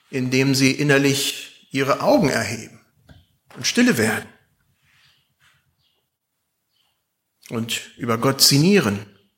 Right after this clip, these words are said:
darüber nachdenken. Was hat Gott in euch und in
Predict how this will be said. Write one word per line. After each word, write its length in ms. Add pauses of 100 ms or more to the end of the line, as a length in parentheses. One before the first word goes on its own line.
(200)
darüber 300
nachdenken. 640 (960)
Was 460
hat 380
Gott 340
in 260
euch 800
und 140
in 140